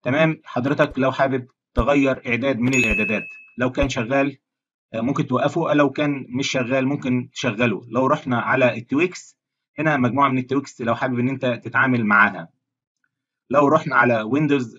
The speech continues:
Settings هنا طبعًا الإعدادات الكاملة للنسخة ممكن تتعامل معاها من خلال هذا الموضوع. هنا Advanced Configuration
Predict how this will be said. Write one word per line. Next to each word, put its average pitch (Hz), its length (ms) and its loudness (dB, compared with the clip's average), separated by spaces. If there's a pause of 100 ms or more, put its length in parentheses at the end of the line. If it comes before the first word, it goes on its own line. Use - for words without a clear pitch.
Settings 175 500 -2
هنا 147 240 -4
طبعًا 139 320 0
الإعدادات 120 640 -2
الكاملة 139 600 0
للنسخة 117 840 -4 (300)
ممكن 131 280 -4
تتعامل 127 440 0
معاها 123 340 0
من 123 160 0
خلال 123 280 -2
هذا 123 260 0
الموضوع. 101 440 -4 (580)
هنا 160 240 4
Advanced 127 720 -2
Configuration 147 760 -2